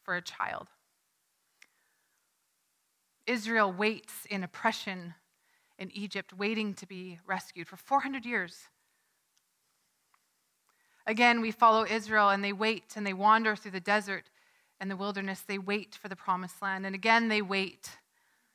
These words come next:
in exile. Because of their corruption and injustice and evil, they are sent in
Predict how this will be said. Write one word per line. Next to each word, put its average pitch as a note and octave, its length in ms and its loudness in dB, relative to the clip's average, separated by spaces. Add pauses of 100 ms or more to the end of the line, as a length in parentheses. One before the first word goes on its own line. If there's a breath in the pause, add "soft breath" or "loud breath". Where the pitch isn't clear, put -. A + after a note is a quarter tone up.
(440)
in G3+ 140 -10
exile. F3+ 600 0 (1300)
Because G#3+ 300 0
of G3+ 140 -4
their G3 160 2
corruption G#3+ 580 0
and F3+ 140 -4
injustice F#3+ 680 -4
and F3 140 -12 (260 soft breath)
evil, G3+ 300 -2
they G3 100 4
are F#3+ 80 4
sent G#3 400 0
in G3+ 320 -6